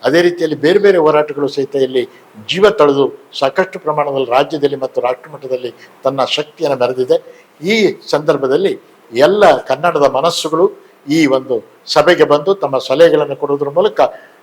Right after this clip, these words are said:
ಮುಂದೆ ಯಾವ ದಾರಿಯಲ್ಲಿ ನಾವು ಹೋಗ್ಬೇಕು ಅನ್ನೋಂಥದ್ದನ್ನ ಮಾರ್ಗದರ್ಶನ ಮಾಡಬೇಕು ಅನ್ನೋಂಥದ್ದು ನನ್ನ ಆಶಯ.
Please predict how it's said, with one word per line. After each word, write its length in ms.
ಮುಂದೆ 720
ಯಾವ 400
ದಾರಿಯಲ್ಲಿ 500
ನಾವು 300
ಹೋಗ್ಬೇಕು 360
ಅನ್ನೋಂಥದ್ದನ್ನ 520
ಮಾರ್ಗದರ್ಶನ 600
ಮಾಡಬೇಕು 420
ಅನ್ನೋಂಥದ್ದು 420
ನನ್ನ 280
ಆಶಯ. 260